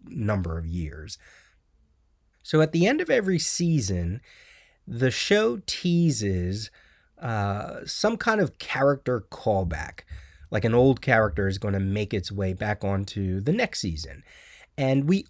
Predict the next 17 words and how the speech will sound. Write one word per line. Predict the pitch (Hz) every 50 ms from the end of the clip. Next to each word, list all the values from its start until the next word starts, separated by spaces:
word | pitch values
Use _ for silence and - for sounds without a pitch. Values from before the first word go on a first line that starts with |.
| _ -
almost | - 160 277 285 269 269 254 233 - - -
got | - 170 151 143 - -
that | 131 113 107 107 101 - _ _ _ _ _ _
in | 147 120 113 110
season | 98 - - 110 104 95 98 92 90 87
four, | - - - 82 73 - - _ _
almost. | - 190 - 98 - - - - - - - _ _ - - - - - - _ _ _
So | - - 160 156 156
it | 147 151
got | 202 208 214 -
me | 208 175 160
thinking, | - - 180 196 208 202 170 - 113 95 87 78 82 90 113 139 - _ _ _ _ _ _ _ _ _ _ _ _ _ _ _ _ _ _ _ _ _ - -
who | - - - 202 208 233 226 -
could | - - - 202 202 175 156
they | 160 165 160 151
have | 123 127 143 127 110 - _ -
put | - - 165 143 101 90 -